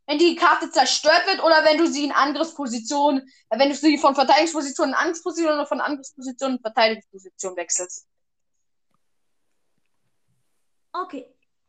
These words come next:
Speaker 2: Dann, äh, was hab ich da? Ach so, ja, dann aktiviere ich mystischer Raumtaifun, zerstöre diese eine Karte, die gemacht hat, dass alle meine Monster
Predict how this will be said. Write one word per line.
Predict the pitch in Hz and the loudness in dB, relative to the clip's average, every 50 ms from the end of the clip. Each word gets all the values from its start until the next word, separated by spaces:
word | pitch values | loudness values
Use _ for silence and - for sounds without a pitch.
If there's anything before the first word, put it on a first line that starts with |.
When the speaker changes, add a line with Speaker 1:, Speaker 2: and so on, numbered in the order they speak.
| _ _ _ _ _ _ _ _ _ _ _ | _ _ _ _ _ _ _ _ _ _ _
Speaker 2:
Dann, | 311 330 339 349 370 370 381 392 392 392 392 392 392 415 415 415 _ _ _ _ _ _ _ _ _ _ _ _ _ _ _ _ _ _ _ _ _ _ _ _ _ _ _ _ _ _ _ _ _ _ _ _ _ _ _ _ _ _ _ _ _ _ _ _ _ _ _ _ _ _ _ _ _ _ _ _ _ _ _ _ _ _ _ _ _ _ _ _ _ _ _ | -18 -16 -16 -16 -16 -16 -18 -18 -18 -18 -18 -18 -18 -20 -20 _ _ _ _ _ _ _ _ _ _ _ _ _ _ _ _ _ _ _ _ _ _ _ _ _ _ _ _ _ _ _ _ _ _ _ _ _ _ _ _ _ _ _ _ _ _ _ _ _ _ _ _ _ _ _ _ _ _ _ _ _ _ _ _ _ _ _ _ _ _ _ _ _ _ _ _
äh, | - 262 262 262 262 262 269 269 262 247 - | -20 -20 -20 -18 -16 -16 -16 -16 -16 -18 -20
was | 254 _ - | -20 _ -20
hab | 277 | -20
ich | 294 277 277 _ | -20 -20 -20 _
da? | - 285 285 285 294 302 311 _ _ _ _ _ - - _ _ _ _ _ _ _ _ _ _ _ _ _ _ _ _ _ _ | -20 -20 -20 -20 -20 -20 -20 _ _ _ _ _ -16 -16 _ _ _ _ _ _ _ _ _ _ _ _ _ _ _ _ _ _
Ach | - 427 | -12 -10
so, | 440 466 453 427 | -10 -10 -10 -10
ja, | 370 311 | -8 -8
dann | 302 - 320 320 330 339 330 277 | -8 -8 -10 -12 -12 -12 -12 -12
aktiviere | - 349 330 - - - 311 339 349 349 349 311 311 330 320 277 | -12 -14 -14 -14 -16 -12 -12 -10 -12 -12 -14 -16 -14 -14 -14 -12
ich | 311 330 330 320 - | -12 -14 -14 -12 -10
mystischer | 320 330 392 415 - 381 330 - 330 302 | -10 -10 -10 -10 -12 -16 -18 -18 -16 -14
Raumtaifun, | 277 302 311 359 - - 339 311 277 _ - 339 359 370 - _ _ _ _ _ _ | -12 -12 -12 -14 -16 -16 -16 -18 -16 _ -16 -16 -16 -16 -20 _ _ _ _ _ _
zerstöre | _ - 294 277 - - 311 330 311 320 277 | _ -18 -18 -18 -16 -16 -16 -14 -12 -12 -14
diese | 294 302 277 277 277 - | -12 -12 -14 -14 -16 -16
eine | - - 262 277 277 269 | -18 -18 -14 -14 -14 -14
Karte, | 269 _ 285 269 269 277 294 277 254 | -14 _ -14 -14 -14 -12 -14 -16 -14
die | 240 269 269 269 | -10 -10 -10 -10
gemacht | 262 269 247 254 254 262 _ - | -10 -12 -14 -14 -16 -18 _ -20
hat, | 269 262 247 | -20 -20 -20
dass | 240 240 240 _ | -20 -20 -20 _
alle | _ - 240 247 247 240 240 240 240 | _ -20 -20 -20 -18 -18 -18 -18 -18
meine | 240 226 226 233 233 226 | -18 -18 -18 -18 -18 -20
Monster | 226 226 226 226 226 - _ 233 233 302 269 | -20 -20 -20 -20 -20 -20 _ -20 -20 -20 -20